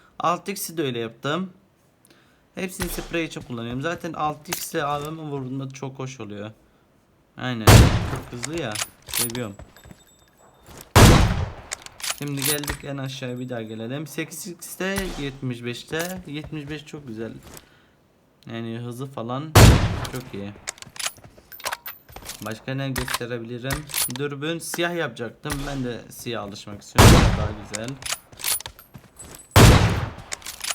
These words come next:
Siz de yapabilirsiniz. Ses zaten bu. Müziği kapatın arkadaşlar. Hem araçtan kapatın müziği. Hem de buradan. Büyük ihtimalle çoğunuz kapatmıştır.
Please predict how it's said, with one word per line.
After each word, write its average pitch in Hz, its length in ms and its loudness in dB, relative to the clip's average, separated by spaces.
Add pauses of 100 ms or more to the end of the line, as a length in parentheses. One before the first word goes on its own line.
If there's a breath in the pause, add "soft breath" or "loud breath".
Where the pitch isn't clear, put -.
(220)
Siz - 300 -4
de 127 60 -4
yapabilirsiniz. 120 960 -6 (100)
Ses - 480 -8 (320)
zaten 127 480 -8
bu. 123 240 -8 (520 loud breath)
Müziği 214 340 -6
kapatın 165 420 -2
arkadaşlar. 143 540 -6
Hem 202 140 0
araçtan 196 420 -4
kapatın 170 480 -6
müziği. 156 640 -6 (960 soft breath)
Hem 175 220 -4
de 175 140 -4
buradan. 131 320 -6
Büyük 151 200 -10
ihtimalle 147 460 -10
çoğunuz 147 280 -10
kapatmıştır. 156 960 -8